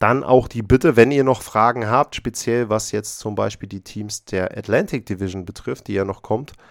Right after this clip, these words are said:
dann meldet euch. Ich werde das Ganze jetzt noch ein bisschen mehr komprimieren, hatte leider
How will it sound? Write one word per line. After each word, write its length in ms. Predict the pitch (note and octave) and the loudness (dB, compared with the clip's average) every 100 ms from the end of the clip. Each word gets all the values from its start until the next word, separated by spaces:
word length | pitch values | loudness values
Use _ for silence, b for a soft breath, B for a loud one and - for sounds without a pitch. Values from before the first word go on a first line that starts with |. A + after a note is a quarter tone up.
| b b b - | b b b 4
dann 180 | A2+ B2+ | 6 10
meldet 320 | A#2+ D#3+ E3+ | 10 10 8
euch. 220 | F3 F3 | 4 4
Ich 140 | B2 - | 4 6
werde 120 | C3 | 6
das 140 | C3+ | 6
Ganze 240 | D3 C3+ C3+ | 6 6 4
jetzt 160 | - | 4
noch 80 | B2+ | 2
ein 100 | A#2+ | 4
bisschen 380 | G#2+ - C3 A2+ | 2 4 2 4
mehr 240 | C3+ E3 | 6 6
komprimieren, 560 | - E3 - D3 D3 C3+ | 4 2 2 0 2 2
hatte 160 | C3 | 0
leider 480 | A#2+ G#2+ B2 C3 B2 | 4 6 6 4 0